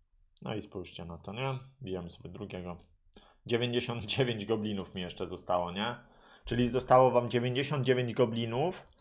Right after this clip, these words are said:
Dobieracie kolejne dwa psy i robicie kolejny piket, nie?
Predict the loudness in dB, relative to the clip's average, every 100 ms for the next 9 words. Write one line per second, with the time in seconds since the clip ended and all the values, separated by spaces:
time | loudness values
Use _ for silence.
0 | -20 -20 -2 4 6 6 6 4 6 4
1 | 4 0 4 4 4 2 4 6 4 2
2 | 0 2 2 2 0 -4 -4 -2 -4 -4
3 | -2 -2